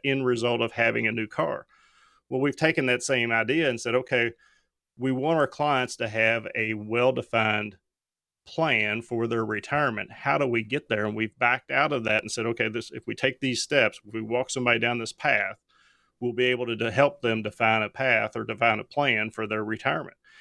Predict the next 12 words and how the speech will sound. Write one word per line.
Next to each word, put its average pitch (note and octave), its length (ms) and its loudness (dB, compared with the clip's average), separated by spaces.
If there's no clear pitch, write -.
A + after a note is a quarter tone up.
And A2+ 160 0
that's B2 240 2
what C3 180 0
the B2+ 80 -2
Retirement A2+ 480 0
three A2+ 140 -6
sixty A2+ 340 -8
game A2+ 360 0
plan A2 280 -2
process A2 560 -2
is G2+ 140 -16
about. B2 400 -2